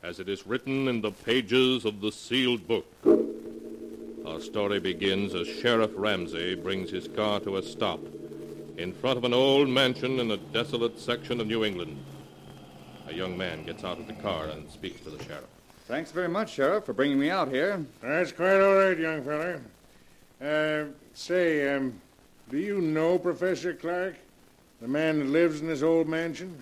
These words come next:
Speaker 2: Why, yes. I was Professor Clark's laboratory assistant back in college. Why?
Speaker 3: Well, there's been some talk in town of running him and that man of his, that Barton feller, right out of the county.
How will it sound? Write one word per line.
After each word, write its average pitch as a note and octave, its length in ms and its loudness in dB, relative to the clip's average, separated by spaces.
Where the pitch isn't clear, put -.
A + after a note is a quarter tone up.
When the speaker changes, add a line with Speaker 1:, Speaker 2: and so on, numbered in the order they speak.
Speaker 2:
Why, A2+ 180 4
yes. D3 480 2
I F#2+ 100 2
was G2 160 -2
Professor A#2+ 400 0
Clark's C3 320 2
laboratory A2 540 2
assistant F2+ 440 -2
back A2+ 200 2
in D3 80 -2
college. A2+ 420 0
Why? B2+ 320 0
Speaker 3:
Well, D3 580 -2
there's C#3 220 -4
been E3+ 260 0
some D3+ 260 0
talk F#3+ 380 8
in D#3+ 220 -2
town F3+ 340 0
of C#3+ 140 0
running F3 280 2
him F3+ 260 2
and D#3+ 120 -2
that D3 240 -4
man F3 300 -2
of D3+ 80 0
his, C#3 320 0
that C3+ 260 -2
Barton C#3+ 380 0
feller, F3 260 0
right F3 160 0
out F#3+ 160 0
of F3 40 -2
the F3 60 -2
county. D#3 460 -4